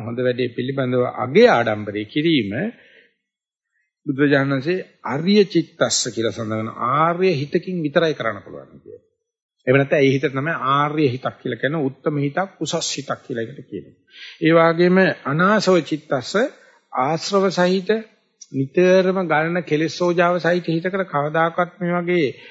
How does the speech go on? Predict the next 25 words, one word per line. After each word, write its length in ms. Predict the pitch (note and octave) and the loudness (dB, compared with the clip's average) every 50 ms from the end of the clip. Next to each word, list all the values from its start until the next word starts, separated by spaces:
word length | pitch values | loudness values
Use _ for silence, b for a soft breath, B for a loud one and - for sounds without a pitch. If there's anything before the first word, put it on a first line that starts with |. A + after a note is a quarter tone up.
| B B B - B2 | B B B -6 0
යහ 240 | A#2+ C3+ C3+ B2+ C#3+ D#3+ | 4 4 4 6 4 2
කර්මාන්තයක්, 800 | E3+ - G3 F#3+ F#3 F#3 F#3+ F#3+ G3 G3 G3 F3+ F#3 G#3+ A#3 B3+ - - _ _ _ _ _ _ _ _ _ _ - | 4 4 2 2 2 2 2 2 2 2 0 0 0 0 0 0 -2 -8 _ _ _ _ _ _ _ _ _ _ -6
යහ 240 | A#2+ B2+ C#3+ C#3 D#3+ | -2 0 0 2 0
කර්මාන්තයක් 640 | E3 - F#3 F3+ F3 F#3 F#3 F3+ F3 E3+ F3+ E3+ D#3+ | 0 0 0 0 0 -2 -2 -2 -2 -2 -2 -2 -2
වශයෙන් 340 | E3+ D#3+ D3 D#3+ D#3+ C#3+ C3 | -4 -6 -4 -6 -6 -6 -4
අගය 200 | C#3+ D3 D#3+ D#3 | -2 -2 -2 -2
කරන්න 280 | D#3 D#3+ D#3+ D#3+ D#3 | -2 -4 -4 -4 -4
හිතෙන්නේ 340 | D3+ D#3 D#3 D#3+ D3+ D3 D3 D3 D3 | -2 -2 -2 -2 -2 -2 -2 -2 -2
නැහැ. 140 | C#3+ C#3 B2+ A2+ | -4 -4 -6 -8
ජඩ 360 | G2+ G2+ A#2 A2+ A#2+ C3+ D3 C#3 | -4 -2 0 0 2 0 0 0
කම්මයි 360 | C3+ C#3+ C#3+ C#3+ C#3 C#3 D3+ | -2 -4 -4 -6 -8 -10 -8
කල්පනා 400 | - B2 G#2 G2+ - F2 F2 D#2+ | -8 -8 -8 -8 -10 -16 -18 -18
වෙන්නේ. 220 | - - _ _ _ _ _ _ _ _ _ _ | -20 -20 _ _ _ _ _ _ _ _ _ _
කෙලෙස්මයි 640 | - C#3 C3+ C#3 D3+ C#3+ C#3 - - F3 D#3+ E3 F#3+ | 0 2 4 4 2 2 0 -4 -6 -4 -4 -2 -2
කල්පනා 460 | F#3+ F3+ D3+ B2+ A#2+ B2 A#2 G2+ F#2+ G2 | -2 -2 -4 -4 -6 -8 -10 -10 -12 -16
වෙන්නේ. 240 | F#2+ F#2+ - - | -16 -20 -20 -20
සැලසුම්මයි 720 | - - B2 B2 C#3+ D#3 D3 - E3 D#3 D3+ D3+ E3 G3+ G#3 | -12 -6 -2 -2 0 0 -2 -2 -4 -2 -2 -2 -2 -2 -2
කල්පනා 440 | G3 D3 B2 A2 - A2 F#2+ F#2 F#2+ | -2 -2 -4 -4 -6 -10 -14 -16 -18
වෙන්නේ. 220 | F#2+ - - _ _ _ _ | -20 -20 -20 _ _ _ _
ඒ 200 | - - - - | -20 -20 -18 -14
නිසා 260 | - D#3+ D3+ F#3 E3 B2+ | -8 -4 -2 -2 0 0
ආශ්‍රව 380 | C3+ D#3 E3+ D#3 - A3 A3+ A3+ | 0 -2 -2 -2 0 0 0 0
සහිත 300 | G3+ - F#3+ G3 G3 F3+ F3 C#3+ | 0 0 0 0 0 0 -2 -2
හිතකින් 520 | C3 D3 D#3 - E3+ E3 - G3+ G3+ F#3 F3 | -2 -2 -4 -6 -8 -6 -4 -2 0 0 0
විතරයි 580 | C3+ C3+ C3+ - G#3+ A3 F3 G#2+ G2 G2+ A#2 | 0 0 2 2 4 4 4 4 2 0 -2